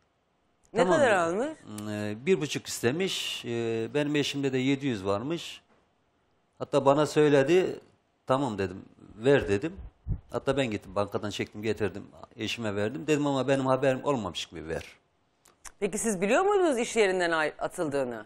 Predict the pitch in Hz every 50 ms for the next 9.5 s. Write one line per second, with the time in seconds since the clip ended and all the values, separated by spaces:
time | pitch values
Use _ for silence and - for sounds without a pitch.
0 | - 117 107 101 101 101 104 117 123 135 113 92 - - _ - - _ _ _
1 | _ _ - 202 185 185 208 226 262 311 330 262 247 240 233 226 247 294 294 320
2 | 247 - 240 214 202 180 156 180 - - 190 175 170 165 185 214 196 196 196 -
3 | 110 113 120 165 175 135 - - 135 123 110 101 90 - - - 87 90 - -
4 | - 135 127 113 117 135 143 139 - - 123 104 104 120 143 135 _ _ _ _
5 | _ _ _ _ _ _ _ _ _ _ _ _ - 131 139 131 131 104 85 80
6 | - - _ _ _ _ _ _ _ _ _ _ _ _ _ _ _ _ _ _
7 | _ _ _ _ - - 127 127 127 127 120 120 120 113 104 92 85 82 90 85
8 | 80 - 90 87 80 80 78 82 104 135 135 - - - - _ _ _ _ _
9 | _ _ - 107 104 95 92 90 -